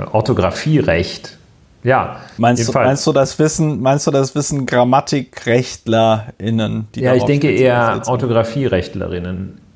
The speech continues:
Speaker 2: Ist ja auch eine sehr bekannte und sehr beliebte Disziplin. Viele JuristInnen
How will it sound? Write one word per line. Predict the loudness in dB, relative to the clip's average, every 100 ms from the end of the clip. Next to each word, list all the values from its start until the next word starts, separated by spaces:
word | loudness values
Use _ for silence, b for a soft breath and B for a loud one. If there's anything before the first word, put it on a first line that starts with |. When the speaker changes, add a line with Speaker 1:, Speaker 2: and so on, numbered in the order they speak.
| _ _ _ b b b b b b -4 0
Speaker 2:
Ist |
ja | 2 4
auch | 4 4
eine | 0 2
sehr | 2 0
bekannte | 0 -2 -2 0 0
und | 0 0
sehr | 0
beliebte | 2 -2 0 -2
Disziplin. | -2 -4 -4 -4 0 0 2
Viele | -2 -2 0
JuristInnen | 2 0 -2 -4 -6 0 2 4 4